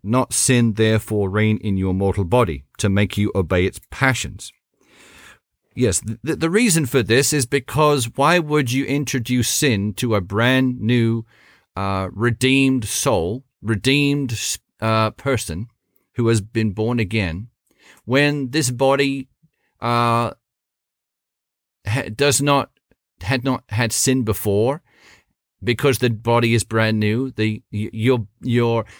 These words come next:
your spirit is brand new, the body of sin that you used to have, uh, was, was, uh, died with Christ. We spoke about that a few minutes ago. So you don't want to introduce sin into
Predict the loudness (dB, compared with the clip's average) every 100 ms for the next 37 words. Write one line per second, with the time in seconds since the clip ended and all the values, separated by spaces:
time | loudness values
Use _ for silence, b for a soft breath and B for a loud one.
0 | B -4 0 0 0 -4 -2 0 2 2
1 | -2 0 2 2 2 0 -2 -4 -8 _
2 | b b b b -4 0 2 2 2 2
3 | 0 -2 0 -2 -2 -2 -2 -2 0 2
4 | 4 2 0 -6 _ _ _ _ _ _
5 | _ -6 -6 -4 0 0 0 -2 0 0
6 | 0 -4 -2 0 -2 -6 -16 -8 0 2
7 | 4 2 0 -2 -2 0 2 0 -4 -12
8 | -8 -8 -4 -4 0 0 2 0 0 0
9 | 2 0 -4 -4 -6 -8 _ _ _ _
10 | _ _ _ _ _ _ _ -2 2 2
11 | 2 2 0 0 -2 0 0 0 -2 -2
12 | -2 0 0 0 0 -2 -8 _ -2 -2
13 | -4 -2 0 0 -2